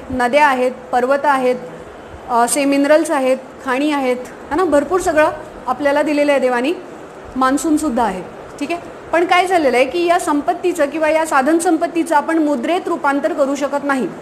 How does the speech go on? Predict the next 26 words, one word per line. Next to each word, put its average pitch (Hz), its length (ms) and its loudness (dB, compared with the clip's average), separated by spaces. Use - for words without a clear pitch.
हे 294 60 2
आहे 294 220 2
भारताच्या 269 480 0
गरिबीचं 269 420 -2
कारण. 233 220 0
आणि 269 140 -4
का 320 180 4
करू 349 200 0
शकत 320 300 0
नाही? 277 200 -2
कारण 294 220 2
संसाधनांचं 339 840 0
दोहन 311 320 2
करण्यासाठी 339 560 0
जी 349 160 0
टेक्नॉलॉजी 311 680 0
आपल्याला 285 420 0
लागते 294 400 0
तितकी 339 280 -2
टेक्नॉलॉजी 311 560 0
आपली 339 280 -2
विकसित 294 500 -4
नाही. 262 300 0
समजते 262 320 0
का 285 100 0
हे? 294 140 0